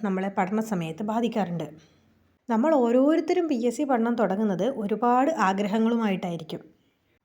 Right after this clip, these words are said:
അത്തരം സാഹചര്യത്തിലും നമുക്ക് വലിയ രീതിയിൽ മടുപ്പ് തോന്നാറുണ്ട്. അങ്ങനെ മടുപ്പ് തോന്നുമ്പോൾ നമ്മുടെ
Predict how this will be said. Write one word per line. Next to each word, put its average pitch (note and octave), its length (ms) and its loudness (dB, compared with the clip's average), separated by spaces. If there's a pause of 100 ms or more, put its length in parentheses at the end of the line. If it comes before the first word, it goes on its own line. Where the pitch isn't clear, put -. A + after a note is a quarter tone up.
(160)
അത്തരം F4+ 320 2
സാഹചര്യത്തിലും G#3 800 0
നമുക്ക് G#3 500 -2
വലിയ A3 360 0
രീതിയിൽ F#3+ 420 2
മടുപ്പ് G3 420 -4
തോന്നാറുണ്ട്. F3 480 -4 (420)
അങ്ങനെ D4+ 300 4
മടുപ്പ് C4+ 440 2
തോന്നുമ്പോൾ G3 460 4 (580)
നമ്മുടെ C4 300 2